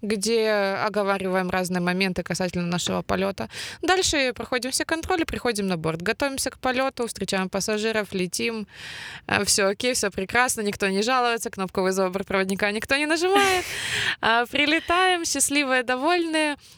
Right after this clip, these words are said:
Speaker 1: вдыхаем, например, прекрасный свежий воздух Мадейры. Э, у нас на всё про всё есть пятьдесят минут, включая посадку новых пассажиров на борт, и летим обратно. Прилетаем домой,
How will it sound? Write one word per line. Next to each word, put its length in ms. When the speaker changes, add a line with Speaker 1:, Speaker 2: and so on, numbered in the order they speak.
Speaker 1:
вдыхаем, 680
например, 580
прекрасный 1000
свежий 520
воздух 580
Мадейры. 840
Э, 640
у 20
нас 260
на 40
всё 160
про 140
всё 180
есть 240
пятьдесят 480
минут, 280
включая 480
посадку 440
новых 240
пассажиров 520
на 100
борт, 300
и 140
летим 280
обратно. 500
Прилетаем 540
домой, 500